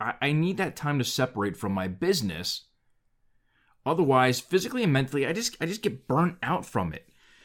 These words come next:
And I sat there for a minute and, and I said, "You know, you love what you do, right?" And he goes, "Y-, yeah, to an extent."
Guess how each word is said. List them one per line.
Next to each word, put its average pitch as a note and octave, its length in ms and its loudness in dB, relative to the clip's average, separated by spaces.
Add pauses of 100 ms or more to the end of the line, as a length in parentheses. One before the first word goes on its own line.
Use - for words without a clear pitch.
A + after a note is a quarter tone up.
(160)
And D#3 100 0
I F#3 60 4
sat - 260 0
there F#3+ 120 6
for B2+ 180 4
a G2+ 60 4
minute G2+ 520 -2
and, C3+ 680 0 (460)
and E3 80 -4
I F#3+ 40 0
said, F#3+ 180 -2
"You G3 80 0
know, F#3 120 2
you C4 180 2
love D#3 200 6
what G#2+ 120 0
you G2+ 100 -2
do, F2+ 220 -4
right?" G#2 420 -2
And G2+ 100 -10
he B3 60 -8
goes, B3+ 320 -8
"Y-, G3+ 160 -10
yeah, F3 360 0
to A3 200 -4
an G#3 80 -4
extent." G2 460 -6